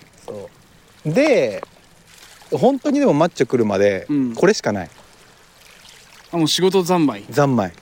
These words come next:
Speaker 2: あー。本当だからあれだよね。<clears throat> あのー、二十日に、要は俺は来たわけじゃん。
Speaker 1: うん。
Speaker 2: だから正確には二十一日からか。
Speaker 1: うん。
Speaker 2: そっからがなんかちょっとか-、本当なんか観光スタートみたいな感じだったもんね。
Speaker 1: うん。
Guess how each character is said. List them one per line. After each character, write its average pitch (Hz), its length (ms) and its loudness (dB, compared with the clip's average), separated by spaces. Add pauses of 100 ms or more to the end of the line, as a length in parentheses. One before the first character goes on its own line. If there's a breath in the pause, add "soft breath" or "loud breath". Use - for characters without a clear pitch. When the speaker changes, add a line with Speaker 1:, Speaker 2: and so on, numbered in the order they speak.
Speaker 2:
あ 117 440 -12
ー。 - 1080 -20
本 220 120 -2
当 226 100 -6
だ 226 100 0
か 202 100 0
ら 139 120 0
あ 135 40 0
れ 147 80 -2
だ 165 80 -2
よ 131 140 -2
ね。 113 100 -6
<clears throat> 113 160 -8
あ 113 40 2 (100)
の 117 640 -6
ー、 - 80 -20 (1800)
二 180 100 -4
十 - 160 -8
日 220 160 0
に、 208 440 -2 (200)
要 151 140 0
は 131 60 0
俺 135 120 2
は 139 80 0
来 - 40 -18
た 165 80 0
わ 123 80 0
け 107 100 -14
じ 101 100 -14
ゃ 92 40 -16
ん。 - 60 -20
Speaker 1:
う 127 80 0
ん。 113 120 2
Speaker 2:
だ 87 60 -12
か - 760 -6
ら 139 60 -4
正 208 340 0
確 214 180 -2
に 202 60 0
は 151 60 2
二 175 120 2
十 180 100 0
一 139 220 0
日 135 160 0
か 135 120 -6
ら 107 100 -8
か。 - 180 -16 (100)
Speaker 1:
う 123 60 0
ん。 104 180 0 (680)
Speaker 2:
そ - 180 -10
っ - 20 -14
か - 220 -2
ら 233 140 0
が 208 120 2
な 180 120 0
ん - 20 -2
か 151 140 -2
ち - 100 -14
ょ - 40 -16
っ - 20 -
と 185 80 2
か-、 202 220 -2
本 185 200 -2
当 202 140 2
な 202 80 -2
ん 185 40 -4
か 139 120 -6
観 214 240 0
光 214 240 2
ス - 80 -8
タ 214 80 2
ー - 20 0
ト 160 60 -2
み 123 80 -4
た - 20 -6
い 117 40 -8
な 110 60 -10
感 123 100 -2
じ 131 40 0
だ - 0 -
っ 120 40 -6
た 113 80 -6
も 104 100 -8
ん 101 80 -10
ね。 98 200 -12
Speaker 1:
う 151 60 0
ん。 127 340 2